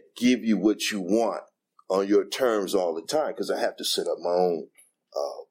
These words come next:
border, you know. And, um, and, and that's where I'm at, you know. Um, uh, I am working the steps. Uh, I'm almost at a point where I'm ready to take on the sponsee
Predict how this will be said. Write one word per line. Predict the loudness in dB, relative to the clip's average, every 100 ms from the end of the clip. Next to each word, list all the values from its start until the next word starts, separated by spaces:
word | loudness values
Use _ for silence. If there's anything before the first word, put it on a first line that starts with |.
| _
border, | 2 2 -2 -20 _ _ _ _ _ -8
you | -6
know. | -4 -6 -8 _ _ _ _ _
And, | -2 -2 0
um, | 0 0 -6 -10 -2
and, | 0 2
and | 0 0
that's | 0 0 0
where | 2
I'm | 2 0
at, | -2 -4 -6
you | 0
know. | 2 0 -4 _ _ _ _
Um, | 0 2 0 -4 -10 _ _ _ _ _ _ _ _ _ _ -20 -20 _ _ _ _ _
uh, | -2 0 -2 -8 -14 _ _ -2
I | 0
am | 2 0 2
working | 0 2 2
the | 2
steps. | 0 2 2 2 -2 -6 -6 -14 _ _ _ _ _ _
Uh, | -6 -6 -8 -12 -18 _ _ _ _ _ _ _ _ _ _ -4
I'm | 0 2
almost | 2 0 0 4
at | 4
a | 2
point | 2 2 2 0
where | 4 4 4
I'm | 2 2
ready | 4 2 0
to | -6
take | -8 0 0 0
on | -2 -2
the | -2
sponsee | -2 -2 0 2 0 0 -2 2 0 0